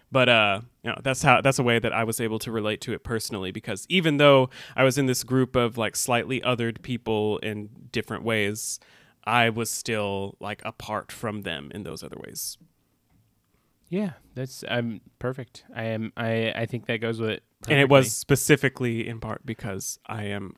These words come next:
Speaker 1: a gay person.
Speaker 2: I also wanted to analyze the idea of, um, Jack just obviously wanting to fuck Xander.
Speaker 1: Yeah, Jack is, uh,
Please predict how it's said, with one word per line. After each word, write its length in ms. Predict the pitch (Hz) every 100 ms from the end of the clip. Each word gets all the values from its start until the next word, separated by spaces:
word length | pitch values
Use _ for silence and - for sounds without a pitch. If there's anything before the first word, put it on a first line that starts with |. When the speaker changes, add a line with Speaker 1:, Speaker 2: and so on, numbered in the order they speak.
| -
Speaker 1:
a 80 | 113
gay 140 | 104
person. 540 | 101 101 - - - - _ _ - _
Speaker 2:
I 140 | 143 160
also 420 | 175 - 208 202
wanted 420 | 165 147 143 127
to 260 | - 127 127
analyze 480 | 127 127 123 120 113
the 180 | 120 120
idea 320 | 120 120 117
of, 420 | 110 113 110 - -
um, 340 | 110 107 110 -
Jack 320 | 120 110 107
just 260 | - 110 - _ _
obviously 420 | 113 110 107 - 107
wanting 260 | 107 107
to 60 | 110
fuck 220 | - 107
Xander. 440 | - - 104 - 123
Speaker 1:
Yeah, 240 | 135 120
Jack 400 | 120 135 143 175
is, 260 | - 143 123
uh, 460 | 127 117 113 110